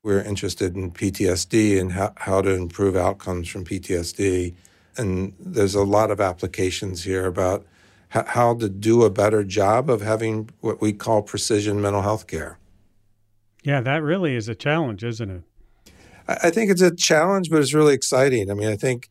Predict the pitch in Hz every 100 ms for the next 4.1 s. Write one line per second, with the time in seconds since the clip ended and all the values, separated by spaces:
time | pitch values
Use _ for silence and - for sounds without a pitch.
0 | - 127 127 147 143 143 127 - 117 117
1 | 123 104 104 113 107 87 113 107 95 104
2 | 101 90 101 98 101 101 - 101 101 107
3 | - 117 95 92 104 110 107 104 101 98